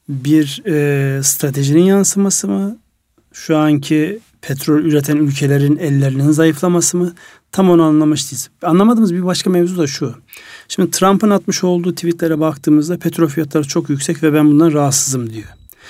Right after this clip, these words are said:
Ama öbür taraftan da şu an petrole günlük üretilen kadar talep yok. Otomatik olarak fiyat aşağı geliyor.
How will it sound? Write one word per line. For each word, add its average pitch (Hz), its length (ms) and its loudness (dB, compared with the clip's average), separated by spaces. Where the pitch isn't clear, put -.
Ama 180 180 2
öbür 220 180 6
taraftan 185 580 2
da 202 260 -2
şu - 200 -6
an 160 360 -2
petrole 156 480 0
günlük 147 640 2
üretilen 147 520 0
kadar 139 240 -2
talep 143 380 -2
yok. 151 280 0
Otomatik 156 380 0
olarak 147 240 2
fiyat 147 260 -2
aşağı 156 280 -2
geliyor. 147 520 -2